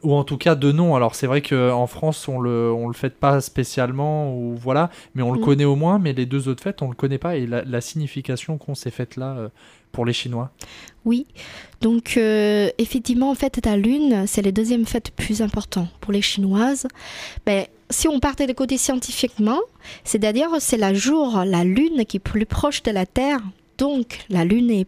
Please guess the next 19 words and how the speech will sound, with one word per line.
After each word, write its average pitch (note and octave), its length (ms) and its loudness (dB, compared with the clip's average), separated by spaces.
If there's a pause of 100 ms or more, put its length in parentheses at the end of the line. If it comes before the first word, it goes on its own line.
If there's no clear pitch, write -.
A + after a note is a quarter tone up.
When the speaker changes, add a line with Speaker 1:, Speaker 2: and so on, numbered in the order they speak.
(140)
Speaker 2:
plus C4 480 -2
ronde, E4+ 500 0 (420)
plus A3 280 -2
grande A3+ 380 0 (380)
et C4+ 160 2
plus C4 320 -2
brillante. F#3+ 640 -4 (440)
Speaker 1:
D'accord. A2+ 340 -8 (540)
Speaker 2:
Donc, A#3 360 0
euh, G3+ 680 2 (160)
dans C4+ 180 2
ce, A#3+ 240 2
ce A3 240 2
jour-là, A3+ 540 2 (340)
et G3+ 320 2
la F#3+ 160 2
Chinois C4 840 0
est G3 420 2 (380)
vraiment A#3+ 640 0